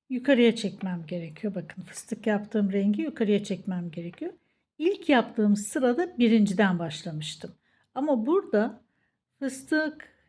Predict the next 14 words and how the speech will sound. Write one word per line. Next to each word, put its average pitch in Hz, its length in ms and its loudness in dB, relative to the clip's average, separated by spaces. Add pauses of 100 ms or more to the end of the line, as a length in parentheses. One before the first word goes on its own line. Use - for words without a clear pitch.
yaptığım 214 600 -2
ipin, 269 560 -2 (800)
ip 277 320 -10 (360)
burada 208 320 -4
kalmış. 156 680 -10 (420)
Şurada. - 500 -4 (920)
Yani 202 320 -2
buradan 240 300 -2
yapmayacağım. 202 720 -2
Buradan. 175 400 0 (220)
Buradan 214 320 -8
yapacağım. 175 480 -12
Onu 269 420 2 (440)
öne 254 460 -2